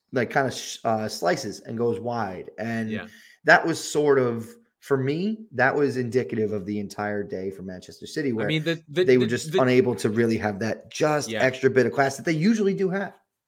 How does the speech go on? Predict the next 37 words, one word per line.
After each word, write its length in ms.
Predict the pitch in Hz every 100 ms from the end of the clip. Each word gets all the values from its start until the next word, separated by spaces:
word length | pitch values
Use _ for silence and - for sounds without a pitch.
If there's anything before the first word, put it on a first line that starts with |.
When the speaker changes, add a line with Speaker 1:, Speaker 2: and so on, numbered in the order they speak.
| _ 131
Speaker 2:
Yeah, 140 | 131 123
and 120 | 151
the 80 | 156
change 500 | - 196 196 190 165
that 200 | 143 139
made 160 | 139
a 60 | 120
difference 440 | 131 120 120 110
was 300 | - 110 104
sometimes 560 | - 170 170 170 160 156
Raheem 300 | 131 135 123
doesn't 220 | 123 113
have 220 | 110 120
it, 160 | 135 - _ _ -
and 260 | 113 107 -
Jesus 460 | 117 120 120 135 131
came 240 | - 123
on, 180 | 120 113
and 80 | 110
he 140 | 135
brings 520 | 196 170 180 165 120 -
Speaker 1:
Mm-hmm. 120 | - - _
Speaker 2:
some 520 | - - 139 135 127 -
fight. 400 | - 147 123 123
He 160 | 131
brings, 540 | 147 156 151 143 120 - _ -
he's 240 | 185 190
weirdly 560 | 156 185 202 202 165 147
the 440 | 135 127 120 107 _ _ -
Englishness 600 | 160 147 123 - 117 104
player. 340 | - 120 98
He's 240 | 98 156 156
like 200 | 147 -
that 200 | 127 - _ _
chase 320 | - 156 -
lost 320 | 147 135 120
cause, 560 | - 131 120 120 117 -